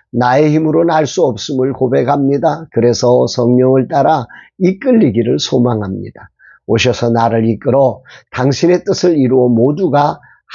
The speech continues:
하나가 되게 하옵소서 고백합니다. 사랑하는 여러분,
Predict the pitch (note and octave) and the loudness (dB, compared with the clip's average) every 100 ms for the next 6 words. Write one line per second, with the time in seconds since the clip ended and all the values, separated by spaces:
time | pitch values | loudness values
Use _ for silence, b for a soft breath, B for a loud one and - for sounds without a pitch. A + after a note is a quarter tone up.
0 | - D#3 C3+ A2 F#2 G#2 B2 A#2+ G2+ F#2 | -6 -2 0 -2 -4 -6 -4 -2 -2 0
1 | A2 A2 - B2 C#3+ C#3 A#2 G#2+ G#2+ G#2 | -4 -4 -2 0 0 -2 -4 -2 0 0
2 | A2 A#2 - F#2+ G#2 F#2 F#2 F#2+ F2 - | 0 -4 -4 -4 -4 -4 -6 -6 -8 -14
3 | - B B B B - - A2+ G#2+ G#2+ | -20 B B B B -8 -2 0 0 0
4 | G#2+ A2 G#2+ G#2 G2 A2+ B2 A2 | 2 2 2 0 0 0 0 -2